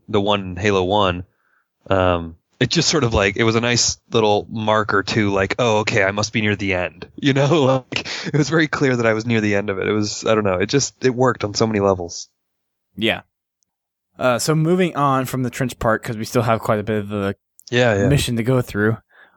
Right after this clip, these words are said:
Speaker 2: Uh, what happens is you go through this, uh, kind of tunnel thing until you,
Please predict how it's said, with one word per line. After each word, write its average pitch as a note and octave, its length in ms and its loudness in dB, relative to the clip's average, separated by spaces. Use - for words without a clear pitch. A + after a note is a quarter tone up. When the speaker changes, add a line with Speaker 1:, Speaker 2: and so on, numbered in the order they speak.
Speaker 2:
Uh, A2 420 2
what C#3 240 -2
happens D3 320 2
is B2+ 120 0
you A#2+ 80 -2
go C#3+ 200 2
through C#3+ 340 0
this, B2+ 460 -2
uh, A2+ 520 2
kind B2 180 4
of A#2+ 80 2
tunnel B2 260 2
thing A#2 220 0
until A#2 220 -2
you, A2+ 200 0